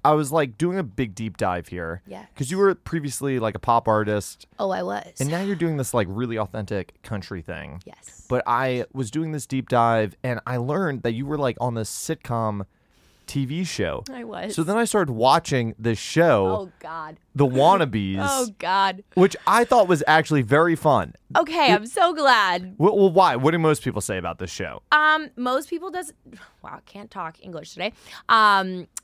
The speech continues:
Speaker 2: most people don't know it exists because it was so long ago.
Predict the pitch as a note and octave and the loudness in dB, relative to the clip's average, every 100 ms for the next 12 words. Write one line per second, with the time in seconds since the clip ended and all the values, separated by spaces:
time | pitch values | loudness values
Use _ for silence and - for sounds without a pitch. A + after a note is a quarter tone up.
0 | _ - F#3+ A3+ D#4+ E4+ E4+ D#4+ B3+ B3+ | _ -8 -6 -6 -8 -6 -6 -2 0 0
1 | D4+ - G#3+ A#3+ A3 F#3+ B3+ - - G#3 | -2 -6 -4 -4 -2 -2 -2 -8 -14 -8
2 | A3 A3 G3+ A3 - F#3 E3+ E3+ E3+ E3+ | -6 -4 -6 -8 -6 -2 -2 -4 -6 -4
3 | E3 A3+ | -2 -4